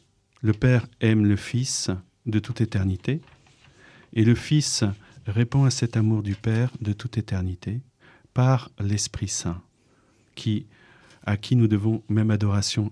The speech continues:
et même gloire. L'Esprit Saint est défini, en fait, comme l'amour, hein. L'amour de Dieu a été répandu dans nos cœurs par le Saint-Esprit qui nous a été donné. Et donc, l'Esprit Saint est à la fois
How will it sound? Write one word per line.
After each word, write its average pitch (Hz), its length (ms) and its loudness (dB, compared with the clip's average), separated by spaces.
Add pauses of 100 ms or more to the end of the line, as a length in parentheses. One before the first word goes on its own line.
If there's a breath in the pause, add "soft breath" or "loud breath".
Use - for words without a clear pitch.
et 104 80 -2
même 95 220 0
gloire. 87 480 -6 (480 loud breath)
L'Esprit 156 600 4
Saint 151 480 2
est 110 100 4
défini, 120 680 4
en 92 80 -2
fait, 92 380 -6 (140)
comme 104 180 2
l'amour, 101 680 0
hein. 98 280 -6 (580 soft breath)
L'amour 127 320 6
de 120 80 4
Dieu 123 180 4
a 135 80 6
été 117 220 2
répandu 123 520 2
dans 110 140 2
nos 95 140 0
cœurs 147 400 4 (240 loud breath)
par 107 160 2
le 110 80 4
Saint-Esprit 131 580 0
qui 131 140 -4
nous 110 180 -2
a 101 60 2
été 101 220 -2
donné. 92 340 -4 (600 loud breath)
Et 123 120 4
donc, 160 360 4 (220 loud breath)
l'Esprit 135 380 2
Saint 175 360 2 (400 loud breath)
est 135 300 4 (340 loud breath)
à 143 80 4
la 151 120 4
fois 139 480 2